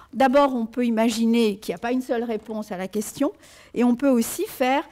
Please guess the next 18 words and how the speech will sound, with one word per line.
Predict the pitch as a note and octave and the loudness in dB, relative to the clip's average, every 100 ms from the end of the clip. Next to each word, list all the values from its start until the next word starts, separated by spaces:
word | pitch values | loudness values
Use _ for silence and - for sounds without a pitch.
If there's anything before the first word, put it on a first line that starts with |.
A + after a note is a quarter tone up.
| - - | -14 -8
jouer, | A3 B3+ B3 B3 E4+ | -2 0 2 2 0
faire | - C#4 C#4 | -2 -2 0
des | A#3 A#3+ | 0 0
liens | A3+ B3 D4 E4+ - | 2 2 2 0 -2
entre | B3+ B3 C#4 C#4 | -2 0 0 0
ces | B3+ | 0
différentes | A3 C#4 A#3 B3 A#3 | -2 -2 -2 -2 -2
manières | A3 A#3 C4 | 0 2 2
de | A#3 | 0
penser. | A3 G#3+ - G3 - _ - - - - | -2 -6 -6 -10 -12 _ -20 -20 -12 -4
Et | |
puis, | C4+ G4+ G#4+ - | 2 6 6 4
moi, | B3 D#4+ | 0 0
j'y | D4+ D4+ | 0 -2
vois | C#4+ D#4 | 0 0
un | C#4 C4 | 0 0
autre | D#4 - | -2 -4
intérêt | B3 B3 B3+ | -4 -2 0